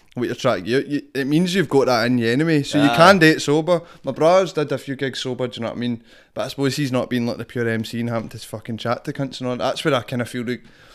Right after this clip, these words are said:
Speaker 1: it's a wee bit of confidence and a wee bit of energy, do you know what I mean? But aye, I'd like to get to a point where I can just, like,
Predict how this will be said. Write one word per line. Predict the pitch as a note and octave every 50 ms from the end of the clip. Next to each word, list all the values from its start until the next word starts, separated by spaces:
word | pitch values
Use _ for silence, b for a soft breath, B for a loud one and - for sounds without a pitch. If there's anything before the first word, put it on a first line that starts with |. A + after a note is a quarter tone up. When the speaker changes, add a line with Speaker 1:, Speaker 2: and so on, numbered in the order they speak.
| b b b b b b b b b _ _ _ _ -
Speaker 1:
it's | - D2 - -
a | A#2
wee | A#2+ B2 B2
bit | B2 - -
of | -
confidence | - A2 A2 A#2+ A#2 C3+ C#3 C3+ - -
and | B2 A#2
a | A2
wee | A2+ A2
bit | G#2 F#2+
of | D#2+ G2+
energy, | G#2+ A2+ C3 C#3+ D3 - D#3+ D3
do | C#3+
you | C3
know | C3 G#2+
what | G2+
I | C#3+
mean? | C#3+ D3 C3+
But | - B2 A2+ - - - _ _ -
aye, | D#3+ C#3 A#2 G#2+
I'd | G#2+
like | D#3 F3 E3+
to | -
get | C3+ G#2+ -
to | - G#2
a |
point | - - G#2 G#2 -
where | F2 F#2+
I | F#2+
can | - - G#2 G2 G#2+ A2+
just, | A#2+ B2 A#2 - - -
like, | G2+ F#2+